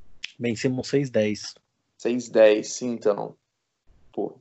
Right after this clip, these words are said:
Speaker 2: hum, eu sei que ele é rápido, explosivo e tudo mais, mas a liga mudou.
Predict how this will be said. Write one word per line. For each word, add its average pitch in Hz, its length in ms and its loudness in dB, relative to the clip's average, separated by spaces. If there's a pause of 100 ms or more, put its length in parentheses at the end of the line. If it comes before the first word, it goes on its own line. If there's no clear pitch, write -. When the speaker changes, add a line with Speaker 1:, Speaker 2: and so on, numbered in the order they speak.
Speaker 2:
hum, 269 520 -4
eu 147 180 10
sei 143 260 6
que 151 120 4
ele 127 100 8
é - 20 2
rápido, 123 500 4
explosivo 113 480 2
e 113 40 -12
tudo 160 180 2
mais, 113 340 2
mas 104 160 2
a 120 80 12
liga 156 280 6
mudou. 123 640 6